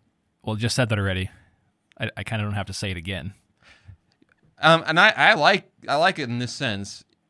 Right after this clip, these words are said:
Speaker 2: um, because I'm kind of a straightforward preacher. So from, for my style, you know, you notice that when, when, uh, we, I worked through your ser-, <laughs> was it the one
Speaker 1: Yeah.
Speaker 2: sermon I said, "You really don't need the first page and a half"?
Speaker 1: Uh, yeah,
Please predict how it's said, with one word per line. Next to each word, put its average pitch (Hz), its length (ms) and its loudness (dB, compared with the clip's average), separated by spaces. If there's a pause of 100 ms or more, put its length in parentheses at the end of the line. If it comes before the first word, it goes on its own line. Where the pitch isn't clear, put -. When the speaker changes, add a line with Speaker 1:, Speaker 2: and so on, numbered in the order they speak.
(440)
Speaker 2:
um, 104 420 -6 (560)
because 131 240 0
I'm 143 220 4
kind 139 260 -4
of 113 60 -2
a 101 40 -8
straightforward 110 760 -6 (300)
preacher. 185 520 -8 (800)
So 139 220 -2
from, 117 340 -6
for - 160 -12
my 113 200 -2
style, 135 520 0 (420)
you 123 80 -4
know, 123 100 0 (160)
you 120 180 -4
notice 131 320 0
that 107 220 0
when, 104 320 -6
when, 107 240 -4
uh, 101 160 -2
we, 107 200 -4
I 98 100 -2
worked 113 260 -4
through 110 80 -6
your 104 80 -4
ser-, 110 340 -8
<laughs> - 20 -6
was 127 180 -8
it 123 80 -10
the 113 60 -4
one 110 160 -2
Speaker 1:
Yeah. 123 120 0
Speaker 2:
sermon 120 180 -4
I 107 60 -4
said, 110 300 -6 (360)
"You 117 120 -10
really 151 180 2
don't 135 140 -2
need 131 140 -2
the 120 60 -6
first 123 300 -8
page 131 240 -4
and 117 100 -6
a 107 60 -4
half"? 127 200 2
Speaker 1:
Uh, 123 40 -4
yeah, 135 380 4